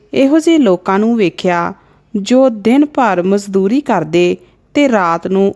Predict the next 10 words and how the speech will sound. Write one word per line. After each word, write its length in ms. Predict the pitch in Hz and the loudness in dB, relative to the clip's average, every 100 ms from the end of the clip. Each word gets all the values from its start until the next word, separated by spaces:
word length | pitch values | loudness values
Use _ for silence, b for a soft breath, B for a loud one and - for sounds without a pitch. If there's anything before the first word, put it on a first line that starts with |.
| _ | _
ਉੱਥੇ 340 | 226 240 - 311 | -8 -6 -4 -4
ਹੀ 180 | 285 311 | -4 -4
ਸੌਂ 280 | - 196 | -2 0
ਜਾਂਦੇ। 480 | 151 151 147 156 156 b b b b b b - | 0 -2 0 0 -2 b b b b b b -12
ਛੋਟੇ-ਛੋਟੇ 840 | - 330 320 359 349 - 220 240 | -2 0 0 0 0 0 -2 0
ਬੱਚੇ 520 | 240 202 185 - 208 214 | 0 0 -2 0 0 0
ਕੂੜੇ 400 | - 233 247 277 | -2 0 0 2
ਦੇ 180 | 294 | 0
ਢੇਰਾਂ 400 | 294 302 262 190 | 0 0 0 2
ਵਿੱਚੋਂ 460 | 175 175 - 196 180 | 0 -2 0 0 0